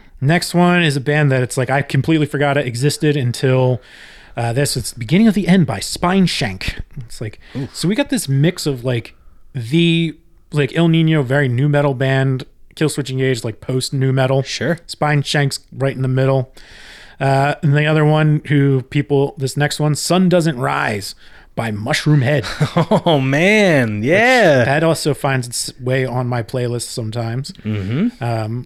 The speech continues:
Speaker 1: you know, and people call them a ripoff of Slipknot. They say it's the other way around.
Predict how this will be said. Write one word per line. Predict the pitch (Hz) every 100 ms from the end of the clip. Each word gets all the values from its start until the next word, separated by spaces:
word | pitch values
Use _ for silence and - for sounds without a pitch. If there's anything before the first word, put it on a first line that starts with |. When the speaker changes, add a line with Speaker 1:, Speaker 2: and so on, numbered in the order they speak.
| -
Speaker 1:
you | 160 117
know, | 117 127
and | 139 -
people | 123 117 107
call | - 127 113
them | 117
a | 110
ripoff | 117 - 110 -
of | -
Slipknot. | - 165 165 160 -
They | 120
say | 113 123
it's | 117 -
the | 113
other | 113 110
way | 113
around. | 110 135 156 156